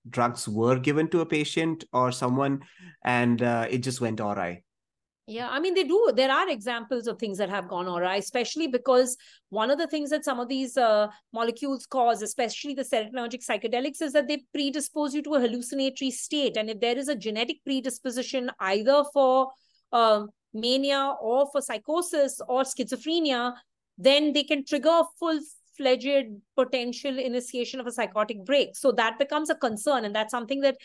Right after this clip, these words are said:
Speaker 2: uh, is a contraindication for the usage when people are giving this in a clinical setting. So, of course, a clinical psychiatrist would be a much better person to comment on this. But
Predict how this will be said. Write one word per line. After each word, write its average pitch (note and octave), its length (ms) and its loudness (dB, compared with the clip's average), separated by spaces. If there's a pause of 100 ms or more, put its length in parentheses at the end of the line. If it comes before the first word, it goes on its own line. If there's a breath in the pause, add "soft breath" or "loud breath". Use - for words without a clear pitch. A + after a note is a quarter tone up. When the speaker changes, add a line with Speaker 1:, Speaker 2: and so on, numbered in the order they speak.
(320 loud breath)
Speaker 2:
uh, A#3 300 6
is A#3+ 140 -2
a C4+ 60 0
contraindication A#3+ 1000 0
for B3 120 -4
the G#3+ 100 -2
usage G#3+ 560 -2
when A3+ 220 -6
people A3+ 280 -2
are G#3 160 4
giving G#3+ 320 -2
this A3 160 -2
in B3 100 -4
a A#3+ 60 -6
clinical A#3+ 440 -2
setting. F#3 360 -4
So, B3 240 0 (360 loud breath)
of - 240 4
course, F#4+ 240 6
a G4 60 0
clinical C#4+ 360 4
psychiatrist B3 800 0
would A#3 220 -4
be C4 100 0
a C#4 60 2
much A#3+ 420 -2
better B3 220 2
person A#3 340 -4
to C4 60 -8
comment A#3 480 -4
on C#4+ 160 0
this. G4+ 180 0
But D#4+ 200 4